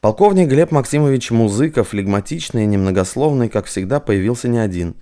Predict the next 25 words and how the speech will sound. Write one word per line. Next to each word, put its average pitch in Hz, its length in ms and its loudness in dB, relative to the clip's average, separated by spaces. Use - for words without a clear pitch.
с - 100 -18
молодым 117 340 2
человеком 120 440 0
приятной 101 400 -2
наружности, 131 640 -4
в - 60 -20
котором 170 340 -2
Синельников 139 640 0
с - 60 -6
удивлением 120 500 0
узнал 110 260 0
Николая 117 460 0
Зинченко, 113 600 -4
заместителя 98 760 -4
начальника 101 720 -4
губо. 98 460 -8
«Какими 147 340 0
судьбами?» — 110 560 0
поинтересовался 139 720 -2
он, 127 120 0
пожимая 120 360 0
сухую, 127 380 -4
жёсткую 113 400 -2
руку 110 200 -2
Зинченко. 104 540 -4